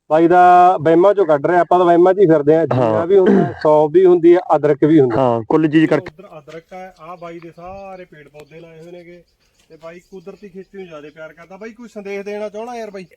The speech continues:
Speaker 2: ਅੱਗ ਤੋਂ ਵੱਧ ਤੋਂ ਵੱਧ ਬੂਟੇ ਬਚਾਓ, ਆਪਣਾ ਵੀ ਸਰੀਰ ਬਿਮਾਰੀ ਠੁਮਾਰੀ ਤੋਂ ਬਹੁਤ ਵਧੀਆ ਰਵਾਂਗੇ। ਜਿੰਨੇ ਅੱਗ ਨਾ ਲੱਗਣ ਦੋਵੇ, ਹੱਥ ਬੰਨ੍ਹ ਕੇ ਬੇਨਤੀ ਆ।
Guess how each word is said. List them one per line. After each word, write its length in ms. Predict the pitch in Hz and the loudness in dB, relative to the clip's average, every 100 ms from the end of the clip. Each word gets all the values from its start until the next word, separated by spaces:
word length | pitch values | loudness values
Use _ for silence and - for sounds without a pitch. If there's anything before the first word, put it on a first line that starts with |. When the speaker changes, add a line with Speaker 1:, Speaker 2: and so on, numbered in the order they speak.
| 202 | -14
Speaker 2:
ਅੱਗ 180 | 156 - | -12 -12
ਤੋਂ 200 | - 202 160 | -10 -10 -8
ਵੱਧ 220 | 165 202 | -10 -6
ਤੋਂ 140 | 220 | -6
ਵੱਧ 200 | 196 185 | -6 -8
ਬੂਟੇ 320 | 190 185 226 | -10 -6 -6
ਬਚਾਓ, 400 | 190 190 190 208 _ 185 | -6 -8 -8 -8 _ -16
ਆਪਣਾ 280 | - 196 | -14 -12
ਵੀ 180 | 208 214 | -12 -14
ਸਰੀਰ 400 | 185 190 196 190 | -16 -14 -12 -10
ਬਿਮਾਰੀ 460 | 185 _ 165 180 185 | -10 _ -10 -10 -10
ਠੁਮਾਰੀ 260 | 170 185 | -10 -10
ਤੋਂ 140 | 175 180 | -12 -10
ਬਹੁਤ 260 | 180 165 | -8 -8
ਵਧੀਆ 240 | 175 180 214 | -10 -6 -4
ਰਵਾਂਗੇ। 400 | 160 175 151 120 _ _ _ - | -4 -6 -8 -12 _ _ _ -18
ਜਿੰਨੇ 180 | 165 190 185 | -10 -8 -8
ਅੱਗ 160 | 175 185 | -10 -8
ਨਾ 120 | 190 | -8
ਲੱਗਣ 280 | 170 139 165 | -8 -10 -12
ਦੋਵੇ, 220 | 175 196 | -10 -10
ਹੱਥ 240 | 196 - | -12 -12
ਬੰਨ੍ਹ 220 | 185 190 214 | -12 -10 -10
ਕੇ 120 | 208 | -12
ਬੇਨਤੀ 420 | 185 165 156 | -14 -16 -18
ਆ। 60 | 131 | -18